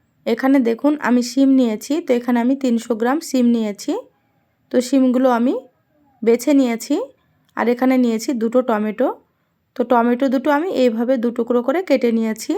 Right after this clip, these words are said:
মানে একটা টমেটো দু টুকরো করে নিয়েছি। শিম আর টমেটো খুব ভালোভাবে ধুয়ে পরিষ্কার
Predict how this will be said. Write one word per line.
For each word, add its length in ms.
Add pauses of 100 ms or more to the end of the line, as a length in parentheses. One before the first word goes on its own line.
(480)
মানে 120 (100)
একটা 180
টমেটো 360 (100)
দু 140
টুকরো 200 (100)
করে 220
নিয়েছি। 300 (640)
শিম 320
আর 100
টমেটো 340
খুব 240
ভালোভাবে 400
ধুয়ে 260
পরিষ্কার 360